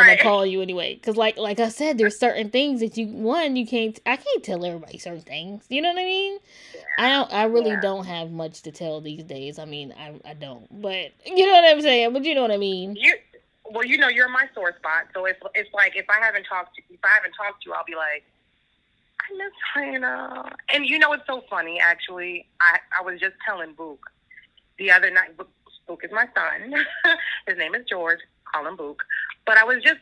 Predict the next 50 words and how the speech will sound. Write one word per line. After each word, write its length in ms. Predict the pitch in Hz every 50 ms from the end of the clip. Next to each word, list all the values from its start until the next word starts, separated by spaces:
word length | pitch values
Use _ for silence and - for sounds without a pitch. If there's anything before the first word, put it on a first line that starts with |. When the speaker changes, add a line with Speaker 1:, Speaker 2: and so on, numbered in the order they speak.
| - -
Speaker 2:
telling 280 | 262 247 233 240 247 247
him, 500 | 220 214 202 180 170 170 165 165 165 165 _ -
um, 500 | 180 180 175 170 165 160 160 160 160 160 _ _ _ _ -
the 80 | 196
other 180 | 202 202 202 196
day, 180 | 196 196 196 196
'cause 140 | - 196 -
he, 120 | 254 233 214
he 120 | - 233 247
took 200 | - - - -
it 100 | 180 175
really 160 | 196 202 202
personally 520 | 202 - 202 202 196 - 196 180 165 165 165 160
that 100 | 165 160
he 80 | 165
hadn't 200 | 175 170 165 170
talked 260 | - - 170 160 - -
to 60 | 160
his 100 | 151 - - -
friend 400 | 240 - - 90 82 - - - _ _ _ - -
Speaker 1:
Mm-hmm. 160 | 226 214 208 190
Speaker 2:
in 80 | 180
a 60 | 175 160
while, 520 | 160 170 165 165 165 160 160 160 160 - -
and 560 | 165 160 156 156 156 156 156 156 156 156 156 _ _ -
he, 420 | - 180 190 180 180 170 165 165 -
you 140 | 185 190
know, 240 | 180 175 156 160 156 -
he 160 | 165 233 247
just 220 | 247 262 247 -
was 120 | 254 240 - -
taking 200 | 277 262 262 254
it 80 | 240 202
really 180 | 214 214 220
hard, 280 | 208 - 208 202 202 196
like, 120 | 202 180 -
"He 80 | - 208
hasn't 200 | 233 202 180 -
called 320 | - - 254 254 254 247 254
me, 300 | 254 262 254 247 240 185
and, 160 | 160 156 156 - - - - - - - - -
you 60 | 208
know, 100 | 190 165
yada, 280 | 170 208 233 233 233
yada, 260 | 214 208 196 208 175 170 -
yada, 280 | 285 294 277 277 269
and 100 | 262 247
it's 160 | 226 214 - -
my 120 | 170 165
best 280 | - - - 165 -